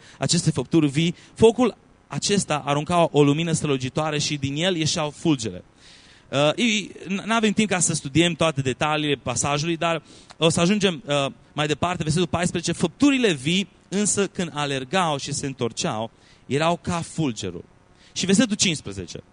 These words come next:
„Mă uitam la aceste făpturi vii”, ok, care reprezintă oameni, u-, omul perfect, „și iată că pe pământ, afară de făpturile vii, era o roată la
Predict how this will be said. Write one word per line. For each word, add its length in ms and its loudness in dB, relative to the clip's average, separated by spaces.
„Mă 120 2
uitam 580 2
la 120 -4
aceste 320 -4
făpturi 400 -2
vii”, 260 -8
ok, 220 -2
care 140 0
reprezintă 580 4
oameni, 460 -2
u-, 180 -2
omul 280 6
perfect, 460 -2
„și 200 -2
iată 220 2
că 100 0
pe 140 4
pământ, 380 0
afară 560 0
de 220 2
făpturile 420 2
vii, 200 0
era 200 2
o 140 0
roată 380 0
la 140 -4